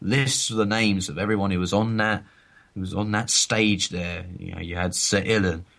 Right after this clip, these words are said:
you had the Hounds, Joffrey, Cersei, and all of those just to remind her that vengeance really is her over-, overriding ambition here, and she is becoming this fierce and strong-willed character.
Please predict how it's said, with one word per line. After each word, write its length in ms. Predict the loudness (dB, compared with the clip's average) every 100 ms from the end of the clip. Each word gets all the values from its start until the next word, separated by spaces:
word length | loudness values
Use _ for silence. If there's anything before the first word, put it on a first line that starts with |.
| _
you 100 | -10 -4
had 200 | -2 0
the 100 | 0
Hounds, 580 | 4 4 2 -2 -16 -20 _ -4
Joffrey, 560 | 0 0 -2 -12 -12 -14 _
Cersei, 760 | -6 0 2 2 -2 -8 -12 -16 _ _ _ _ -10
and 520 | -4 -2 0 -2 -4 -2
all 260 | 2 4 4
of 140 | 4
those 420 | 4 4 4 0
just 380 | -2 -2 -2 -2
to 80 | 0
remind 580 | 0 2 2 4 2 -2
her 280 | -6 -8 -10 _ _ _ -12
that 320 | -4 -4 -4 -10 _ _ -20 -18 -10
vengeance 680 | -2 2 2 2 -2 -4 -2
really 320 | 0 2 0
is 140 | -2
her 180 | 0 2
over-, 480 | 4 4 4 0 -4 2
overriding 760 | 4 4 4 4 4 2 -2
ambition 480 | -4 -2 0 0 -2
here, 260 | -4 -6 -4
and 160 | -2 0
she 220 | 2 4
is 100 | 2
becoming 460 | -2 -2 -4 -4
this 180 | -8 -10
fierce 600 | -8 -4 -2 2 0 0
and 120 | -4
strong-willed 760 | -4 -2 2 4 6 6 6 4
character. 520 | 0 2 2 -2 -14